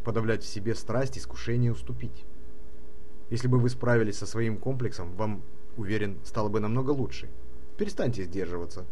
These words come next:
Тогда вы не будете выглядеть такой ущемленной и разочарованной». Я быстро преодолел расстояние до двери, прежде чем она успела схватить со стола металлическую линейку и запустить ею в меня.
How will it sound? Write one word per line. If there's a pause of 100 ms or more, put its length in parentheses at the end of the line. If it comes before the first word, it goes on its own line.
(320)
Тогда
вы
не
будете
выглядеть
такой
ущемленной
и
разочарованной». (1900)
Я
быстро
преодолел
расстояние
до
двери, (140)
прежде
чем
она
успела
схватить
со
стола
металлическую
линейку
и
запустить
ею
в
меня.